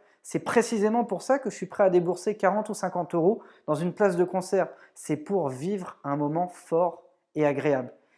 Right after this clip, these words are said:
Eh bien, le public fera la même chose pour toi. Seulement, si le public ne sait pas que tu existes, ça se passera pas.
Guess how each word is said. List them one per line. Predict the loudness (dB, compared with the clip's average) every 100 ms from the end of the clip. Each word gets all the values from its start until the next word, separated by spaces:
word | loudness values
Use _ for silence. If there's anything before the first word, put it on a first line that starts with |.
| _ _
Eh | -2
bien, | 0
le | 0
public | -2 -4 -6
fera | -4 0
la | 2
même | 2 -2
chose | -8 -8
pour | -8 -4
toi. | -4 -4 -10 _ _
Seulement, | -6 -2 0 0 0
si | -4 -6
le |
public | -4 -4 -4 -4
ne | -6
sait | -6 -2
pas | -2
que | -2 -6
tu | -6
existes, | -6 -4 -4 -8 -20 _ _ _ _
ça | _ -14
se | -2
passera | -2 -2 -6 -6
pas. | -10